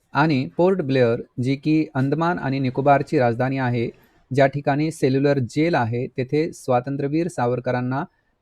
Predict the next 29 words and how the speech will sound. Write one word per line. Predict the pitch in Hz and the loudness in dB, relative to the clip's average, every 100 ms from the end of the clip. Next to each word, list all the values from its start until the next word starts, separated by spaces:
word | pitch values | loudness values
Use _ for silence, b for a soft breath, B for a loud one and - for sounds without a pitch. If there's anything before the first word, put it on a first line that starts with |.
| _ 131 | _ 0
जन्मठेपेची | 143 175 180 147 143 135 151 | 2 2 0 -2 -2 -2 -4
शिक्षा | 131 - 147 151 - - - | -4 -2 -2 -2 -6 -20 -8
देऊन | 135 156 135 131 | 2 4 4 0
तिथे | 127 139 | -2 -2
बंद | 123 127 135 | -2 -2 -2
करून | 127 127 | -2 -2
ठेवण्यात | 123 120 120 123 | -2 -2 -2 -2
आलं | 120 | 0
होतं. | 135 131 117 120 | 0 0 -2 -2
तेथे | 131 139 | -4 -4
काय | 135 131 | -2 -2
होतं, | 127 - 165 | -2 -4 -6
त्यांच्याविषयीची | 123 123 120 131 123 170 240 _ _ - | -4 -4 -4 -4 -6 -6 -8 _ _ -6
बरीचशी | 127 131 135 127 160 | 0 2 2 -2 -2
माहिती | 143 113 117 | -2 -2 -2
आपल्याला | 120 - 120 165 277 - | -4 -2 -2 -2 -4 -2
मिळते. | 127 123 - 104 - _ _ - | 2 2 0 -6 -10 _ _ 0
तर | 135 | 2
मुंबईमध्ये | 135 143 151 165 165 160 160 | 2 2 4 4 2 -2 0
काय | 156 156 | 2 2
आहे? | 147 180 - | 2 -2 -4
मनी | 131 120 131 143 | -4 0 0 0
भवन | 143 147 135 | 2 0 0
आहे, | 113 101 101 _ _ _ - | -2 -6 -10 _ _ _ -8
जेथे | 123 131 143 165 - | -2 0 0 -2 -2
आपल्याला | 120 127 131 160 - 139 120 | -4 -2 0 0 -2 -6 0
गांधींसंबंधीची | 123 127 220 208 165 156 147 139 | 0 2 0 0 -2 0 -2 -2
माहिती | 135 113 117 123 | -2 -2 0 0
मिळते. | 113 104 104 | -2 -4 -10